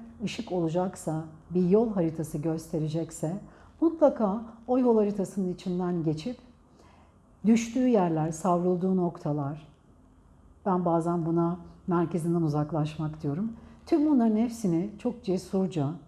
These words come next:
gayet özgüvenle karşı tarafla paylaşabiliyor olma yüreğine sahip olmaktan geçiyor. Neden? Çünkü e, hepimiz insanız ve insan denilen kavramın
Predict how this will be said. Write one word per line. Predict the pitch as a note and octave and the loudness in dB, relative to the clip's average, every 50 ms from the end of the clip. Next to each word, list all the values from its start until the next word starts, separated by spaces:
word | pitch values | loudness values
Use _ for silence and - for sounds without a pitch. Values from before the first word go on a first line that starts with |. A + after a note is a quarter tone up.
| - - _ - | -20 -18 _ -4
gayet | F3+ F3+ F#3 G3+ F#3+ E3+ - - | -2 0 0 0 0 -2 -4 -4
özgüvenle | F3 E3+ E3+ D#3+ D#3 D#3 D3+ D3+ C#3+ C#3 C3+ C#3+ D#3+ G3+ - - - - - - - - | -4 -4 -2 -2 0 2 2 2 2 2 2 0 -2 -2 -6 -10 -14 -20 -20 -20 -10 -4
karşı | - G#3+ G#3+ A3 - - - | 0 0 0 0 -2 -4 -2
tarafla | A3+ G3+ F#3 F#3 - - E3 D#3+ G3+ - - - - - - - | 0 0 0 0 -2 -4 -4 -4 -4 -6 -10 -16 -20 -20 -20 -8
paylaşabiliyor | - G#3 G#3 G#3+ G#3+ A3+ G#3+ - B3 G#3+ F3+ G#3 G3 A#3 A3+ G3+ | -4 -2 0 0 0 0 0 -2 -2 -2 0 0 2 4 4 4
olma | F3+ E3+ E3 F3+ G3 F#3 | 4 2 2 2 2 2
yüreğine | E3+ D#3+ D#3 D#3 D#3 D#3 D#3+ E3 | 2 2 4 4 4 2 2 0
sahip | D#3 - D3+ D3 C#3+ C#3+ C#3 - | -2 -2 0 0 0 0 -2 -2
olmaktan | D3 C3+ C3+ C#3+ C#3 C#3 - - D#3 C#3+ C#3+ D3 - - - - _ - | -2 0 0 0 -2 -2 -4 -4 -4 -4 -4 -6 -10 -14 -20 -20 _ -2
geçiyor. | D#3 C#3 C#3 - - D3 C#3 C3+ C#3 D3+ - - - - - - - | -2 -2 -2 -2 -4 -4 -4 -4 -4 -8 -12 -16 -20 -20 -18 -6 -2
Neden? | A3 B3+ C4 G#3+ A3 G3+ G#3+ A#3 B3+ B3+ - - - - - - - | 0 0 2 2 2 2 2 0 -2 -4 -6 -12 -18 -20 -20 -20 -6
Çünkü | - - D4 C#4 C#4 | 0 2 2 2 2
e, | - C4 A#3 B3 A#3+ - - | 0 0 0 -2 -2 -4 -4
hepimiz | - A3+ A3+ A3+ G#3+ G#3 F#3+ F#3 | -4 -2 0 2 2 2 2 2
insanız | F3+ F#3+ F3+ - G3 F3+ E3 D#3 F#3 G3+ - - F#3 | 0 0 0 0 0 0 0 0 0 -2 -4 -4 0
ve | F3+ F3+ F#3 G#3 | 0 0 2 2
insan | G3+ G3+ F#3+ F#3+ - - G#3 G3+ G3 F#3 | 2 2 0 0 0 0 2 2 4 4
denilen | F3 E3+ D#3+ D#3 D#3 D3+ D#3 E3 | 4 2 2 2 2 2 2 2
kavramın | D#3 F3+ E3 E3+ E3+ E3 D3+ D#3 F3 G3+ | 0 0 0 2 2 2 4 4 2 0